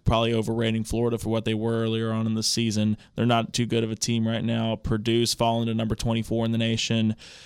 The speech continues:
It may be those out-of-conference wins that West Virginia had. They, now you look at 'em, they might not be weighing as much as they were earlier on in the year.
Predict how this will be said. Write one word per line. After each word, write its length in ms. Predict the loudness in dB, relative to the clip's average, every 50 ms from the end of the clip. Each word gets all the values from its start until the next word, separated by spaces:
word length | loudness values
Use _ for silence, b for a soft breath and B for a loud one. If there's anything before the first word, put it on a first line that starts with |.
| B B
It 140 | B 4 6
may 160 | 6 6 6
be 140 | 6 4 6
those 440 | 8 8 8 8 6 2 0 -4 -6 -12 -20 -20 -14 -4 2
out-of-conference 1120 | 4 4 6 4 2 0 -2 -4 -2 0 2 2 0 0 0 0 0 0 2 0 -2 -2
wins 580 | 0 0 2 2 4 4 4 2 2 2 2 2
that 200 | 2 2 0 0
West 240 | 0 0 0 0 -4
Virginia 400 | -6 -4 -2 0 0 2 0 0
had. 400 | 0 0 0 0 0 -2 -4 -10 -14 -10 -8
They, 180 | -6 -6 -6 -6 -8
now 500 | -6 -2 0 2 4 4 6 6 6 6 6
you 180 | 6 4 4
look 320 | 6 6 6 6 4 4 4
at 200 | 2 4 4 4
'em, 80 | 2 2
they 100 | 2 4
might 200 | 4 4 4 4
not 180 | 2 2 2
be 100 | 0 0
weighing 540 | -2 -2 0 0 2 2 2 2 0 0 0
as 160 | -2 -2 -2
much 400 | -2 0 0 2 2 0 0 0
as 160 | -2 -2 0
they 160 | 0 0 0 0
were 420 | 0 0 0 0 2 2 2 0
earlier 340 | 0 0 -2 -2 -2 -2 0
on 240 | 0 0 0 0 0
in 60 | -2
the 80 | -2
year. 420 | -2 -2 -2 -2 -2 -2 -4 -4